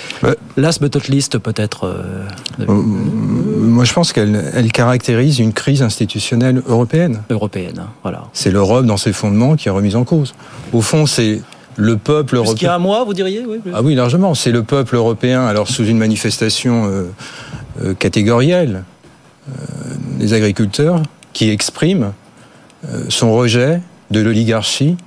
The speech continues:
Speaker 1: je mets le terme entre guillemets parce qu'il est convenu, qui dirige l'Europe. Au fond, c'est un problème démocratique et, et qui pose, euh, qui remet en question à la fois la Commission européenne, les équilibres des pouvoirs entre les États et la Commission,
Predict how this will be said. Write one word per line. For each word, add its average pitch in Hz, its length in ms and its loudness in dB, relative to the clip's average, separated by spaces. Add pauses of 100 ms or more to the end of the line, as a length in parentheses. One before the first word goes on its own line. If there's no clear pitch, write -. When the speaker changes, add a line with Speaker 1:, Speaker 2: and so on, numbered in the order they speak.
(520)
Speaker 1:
je 101 100 -6
mets 98 140 0
le 95 40 -2
terme 104 200 0
entre 104 180 -2
guillemets 113 300 2
parce 110 160 -4
qu'il 98 120 0
est 98 60 2
convenu, 107 360 2 (280)
qui - 140 0
dirige 107 280 2
l'Europe. 143 320 2 (500)
Au 104 60 -2
fond, 127 180 2
c'est - 120 -2
un 95 80 0
problème 117 380 2 (520)
démocratique 127 680 0 (540)
et, 110 280 0
et 117 100 2
qui 107 140 -2
pose, 110 320 0 (680)
euh, 113 160 -6 (200)
qui - 100 0
remet 127 200 4
en 131 100 4
question 131 440 2
à 117 60 4
la 117 80 2
fois 127 180 0
la 113 80 2
Commission 120 420 2
européenne, 113 560 2
les 117 160 2
équilibres 123 400 2
des 110 80 0
pouvoirs 117 340 0
entre 110 220 -2
les 104 160 0
États 113 180 0
et 113 40 2
la 107 80 -2
Commission, 110 420 0